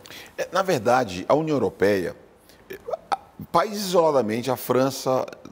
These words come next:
definiu regras, a Alemanha definiu regras, o Reino Unido discute nesse momento, o Reino Unido tá fora, né, da União Europeia. E a União Europeia aprovou duas leis, o chamado Ato dos Serviços Digitais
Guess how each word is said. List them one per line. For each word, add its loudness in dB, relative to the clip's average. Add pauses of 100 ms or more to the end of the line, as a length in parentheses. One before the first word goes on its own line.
(200)
definiu -4
regras, 2
a 4
Alemanha 0
definiu -6
regras, 0 (360)
o -4
Reino 2
Unido 0
discute -6
nesse -4
momento, -2
o -16 (460)
Reino 0
Unido 0
tá 0
fora, 2
né, -6 (340)
da 0
União 2
Europeia. 2
E 2
a 2
União 0
Europeia 2
aprovou -2
duas -2
leis, -8 (400)
o -14
chamado 0
Ato 2
dos -6
Serviços 0
Digitais -4